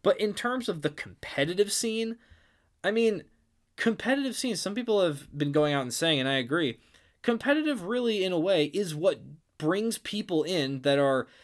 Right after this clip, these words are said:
casual, but also just kinda, like, interested in the game to go out and buy a copy of the game. I mean, think about it. How many people were inspired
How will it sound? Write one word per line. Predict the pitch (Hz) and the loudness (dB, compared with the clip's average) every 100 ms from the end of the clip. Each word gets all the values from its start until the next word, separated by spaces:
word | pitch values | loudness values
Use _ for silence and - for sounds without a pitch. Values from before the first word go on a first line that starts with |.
| _ | _
casual, | - 262 294 247 233 214 | -2 4 4 4 2 2
but | 202 | 6
also | 196 214 - 180 | 6 4 2 -4
just | 175 | -4
kinda, | - 175 175 | -2 0 2
like, | 143 | 0
interested | 135 165 175 170 | 0 -6 -6 -4
in | 156 | -2
the | |
game | 135 190 160 151 _ | -2 -4 -4 -8 _
to | - | -6
go | 160 214 | 2 4
out | 226 | 4
and | 175 143 | 0 -2
buy | 143 139 160 117 110 | 0 2 2 2 0
a | 131 | -6
copy | - 143 151 147 113 | -4 2 2 2 -4
of | - 127 117 | -2 -2 -2
the | 117 | -6
game. | 110 147 107 107 _ _ - | 0 0 -2 -10 _ _ -6
I | 254 | -4
mean, | 262 | -2
think | 247 294 | -2 -4
about | 170 123 104 | 0 0 -2
it. | - _ | -6 _
How | - 285 | 0 0
many | 311 285 | 0 -2
people | 247 262 226 180 | -2 -2 0 0
were | 170 | 0
inspired | 160 147 - 170 175 135 117 | 0 -4 -2 2 2 2 -2